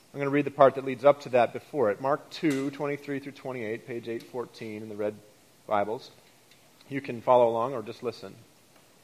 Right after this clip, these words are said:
One Sabbath, he, Jesus, was going through the cornfields, and as they made their way, his disciples began to pluck heads of grain.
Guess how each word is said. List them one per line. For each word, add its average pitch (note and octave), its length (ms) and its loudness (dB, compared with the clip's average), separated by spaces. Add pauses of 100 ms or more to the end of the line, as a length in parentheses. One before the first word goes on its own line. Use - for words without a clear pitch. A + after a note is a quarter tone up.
(640)
One D#3 320 8
Sabbath, C3 440 8 (1000)
he, C#3 320 0
Jesus, C3+ 440 2
was C3 120 -6
going D3+ 260 4
through D#3 140 0
the D3 80 -2
cornfields, C3 640 0
and C3+ 80 -4
as C3 160 -2
they C#3 120 0
made C#3+ 300 4
their F3+ 160 6
way, B2 460 2 (420)
his D#3+ 100 -8
disciples F3 600 4
began C#3 400 -4
to - 100 -16
pluck - 360 -6
heads A2 400 -6
of C3 180 -12
grain. A2 400 -10